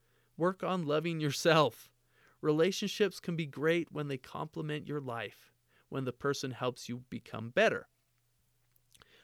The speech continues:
One last point. When parents and family get involved, if you have loving, kind, caring parents, then they will have opinions about who you date.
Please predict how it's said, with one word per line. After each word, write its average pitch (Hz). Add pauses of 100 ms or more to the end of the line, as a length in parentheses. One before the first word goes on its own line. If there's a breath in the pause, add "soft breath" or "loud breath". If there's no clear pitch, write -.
(140 soft breath)
One 226
last 202
point. 117 (720 soft breath)
When 156
parents 208
and 160
family 170
get 156
involved, 143 (560 soft breath)
if -
you 165
have 165
loving, 160
kind, 160
caring 156
parents, 123
then 151 (100)
they 190
will 269
have 220
opinions 202
about 147
who 160
you 147
date. 156